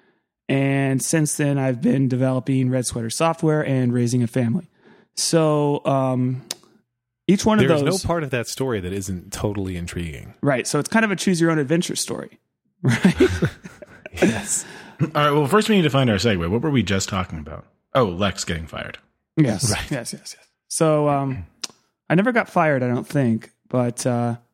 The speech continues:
Speaker 1: I did quit. I quit Apple. That was big.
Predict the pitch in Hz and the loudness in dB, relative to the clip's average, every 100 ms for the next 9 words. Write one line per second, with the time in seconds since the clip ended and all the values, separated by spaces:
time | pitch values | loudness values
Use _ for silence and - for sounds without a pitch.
0 | _ _ _ _ _ _ _ - 185 180 | _ _ _ _ _ _ _ 2 2 2
1 | 180 139 - - - 156 143 135 - - | 0 0 -2 -8 0 2 2 -2 -6 -12
2 | - 131 139 113 127 - | -6 -2 -2 -2 -6 -8